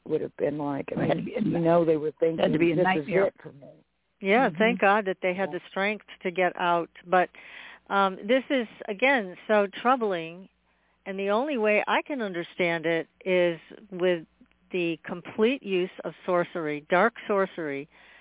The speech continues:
Speaker 3: to protect him. And as you said, you know, having these medicine men coming in to confuse the jury, standing in the Four Corners areas, you know, doing ceremony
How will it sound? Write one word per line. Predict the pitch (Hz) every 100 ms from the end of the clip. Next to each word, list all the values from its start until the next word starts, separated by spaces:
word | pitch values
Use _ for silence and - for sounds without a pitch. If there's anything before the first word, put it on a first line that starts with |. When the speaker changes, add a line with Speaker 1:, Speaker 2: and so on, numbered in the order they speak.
| - - _ -
Speaker 3:
to | 185
protect | - 170 - 233 -
him. | 233 214 208
And | - 196
as | 226 254
you | 254 -
said, | 381 294 -
you | 175
know, | 185
having | 196 190 196
these | 190
medicine | 214 233 359 - 226
men | 190 180 185
coming | - 214 214
in | 214
to | 208
confuse | - 185 - 202 190
the | 180
jury, | 156 220 220 214 208 - - - -
standing | - 233 233 214
in | 202
the | 190
Four | 202 185
Corners | - 226 233 226 202
areas, | 208 202 196 196 202 190 - - - -
you | - 208
know, | 190
doing | 180 254 240 202 -
ceremony | 262 277 247 196 190 190